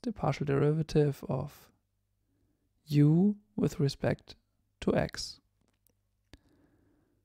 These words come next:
And we do that for each entry in, in, uh, u and sum these products up.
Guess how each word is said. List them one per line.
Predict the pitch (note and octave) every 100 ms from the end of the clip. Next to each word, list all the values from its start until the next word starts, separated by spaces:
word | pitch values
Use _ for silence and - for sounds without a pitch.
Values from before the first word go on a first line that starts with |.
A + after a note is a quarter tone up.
| _ -
And | C#3+ C#3
we |
do | C#3 D3
that | D3+ C#3 C3+ - G#3+ - _ -
for | - - -
each | A3 D#3 D#3 - - - _ _ _ _ _ _ _ _ _ _ _ _ _ _
entry | D3 D3+ D3+ - C3+ - - - _ _ _ _ _
in, | D3 C#3 D#3 - _ _ _ _ _ _ _ _ _ _ _ -
in, | D3+ D3 D3 D3+ D#3
uh, | C#3+
u | D3 F3+ B3 D#4+ - _ _ _ -
and | D#3+
sum | - D#3 C3+ C#3+ D3 - - - - -
these | D#3 C#3+
products | - - C3 C#3+ - -
up. | C3+ C3 -